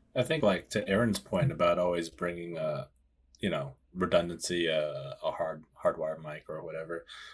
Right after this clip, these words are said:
I, whenever I get into a new place, I always make a point to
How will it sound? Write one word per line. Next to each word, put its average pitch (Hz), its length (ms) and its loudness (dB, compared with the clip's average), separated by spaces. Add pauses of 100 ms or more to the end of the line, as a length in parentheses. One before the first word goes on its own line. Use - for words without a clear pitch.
(140)
I, 110 220 8
whenever 110 480 6
I 101 60 8
get 104 180 6
into 98 220 4
a 95 40 4
new 92 160 4
place, 90 340 2
I 80 80 -2
always 87 240 0
make 85 200 -6
a 90 40 -4
point 87 380 -6
to 82 480 -2